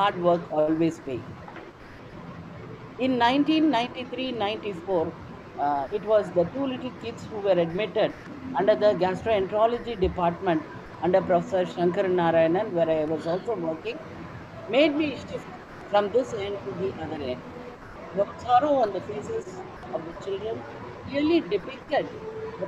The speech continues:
pain that they were going through. No one to talk, no one to feed, no one to bathe them, no one to care, and no one to visit them. Put them physically, emotionally, and psychologically in bad shape.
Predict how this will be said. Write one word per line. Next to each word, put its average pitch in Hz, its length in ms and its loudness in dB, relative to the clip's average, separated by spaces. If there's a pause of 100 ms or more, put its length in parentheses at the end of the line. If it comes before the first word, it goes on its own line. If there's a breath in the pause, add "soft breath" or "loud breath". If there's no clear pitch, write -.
(140)
pain 269 300 -2
that 226 220 -4
they 202 120 -2
were 196 160 0 (100)
going 175 300 4
through. - 240 -10 (800)
No 226 120 0
one 262 220 0
to 240 200 -8
talk, 233 200 4 (200)
no 196 120 -2 (100)
one 240 60 -10 (120)
to 220 80 -8 (180)
feed, 220 180 -10 (460)
no 190 200 0
one 254 260 2
to 214 100 0
bathe 202 360 0
them, 214 180 4 (500)
no 220 80 -4
one 262 240 -4
to 254 80 -4 (140)
care, 175 200 -2
and 170 240 -4
no 196 140 -2
one 233 140 -6
to 220 80 -4 (120)
visit - 280 -10
them. - 160 -4 (580)
Put 247 160 -4
them 277 240 -2
physically, 214 640 -2
emotionally, 190 600 -2
and 170 200 0
psychologically 175 760 0
in 160 100 2
bad 151 240 -2 (140)
shape. 127 180 -10